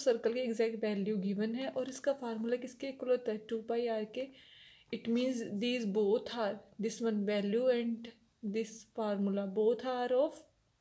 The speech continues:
circumference of circle, so we can take it equal to each other। हम इसे इक्वल ले सकते हैं, मैंने इक्वल लेके यहाँ से रेडियस निकाल लिया। अब मैंने यहाँ, here we have used pi value three point fourteen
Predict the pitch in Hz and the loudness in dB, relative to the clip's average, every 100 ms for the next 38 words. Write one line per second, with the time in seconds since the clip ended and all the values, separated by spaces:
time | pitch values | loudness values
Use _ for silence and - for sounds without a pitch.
0 | _ _ _ - 226 226 262 277 294 294 | _ _ _ 2 2 4 0 2 2 2
1 | 294 294 277 - 294 - - _ _ _ | 2 4 2 2 -2 -2 -20 _ _ _
2 | _ _ _ _ - 247 240 240 262 233 | _ _ _ _ 0 2 4 2 0 2
3 | 240 233 247 - 214 - 254 269 294 277 | 2 2 -2 -4 -4 2 4 4 2 -2
4 | 247 - 254 226 320 - - - - 226 | -4 2 2 4 0 -4 -18 -20 -10 -4
5 | 226 233 240 226 226 220 233 233 233 233 | 0 0 0 0 -2 0 2 4 4 2
6 | 240 294 302 - _ - _ 233 233 240 | -4 -6 -6 -10 _ -20 _ 0 2 2
7 | 233 233 254 247 247 247 240 233 254 254 | -2 2 2 2 0 0 0 -2 0 4
8 | 208 196 214 208 202 196 185 190 - - | 4 4 0 -2 -2 -4 -6 -6 -10 -2
9 | 226 220 - - - - - 233 226 247 | -2 -2 -8 -16 -20 -20 -4 0 2 2
10 | 277 247 233 277 269 - - - 240 233 | 0 -2 -2 -4 -6 -14 -20 0 6 8
11 | 254 277 254 285 277 247 240 240 233 - | 8 2 0 0 2 2 0 0 -2 -6
12 | - - - 214 220 233 220 226 254 254 | -10 -6 4 6 6 4 4 2 0 0
13 | 233 226 226 226 220 196 185 175 | -2 0 0 0 0 0 -2 -4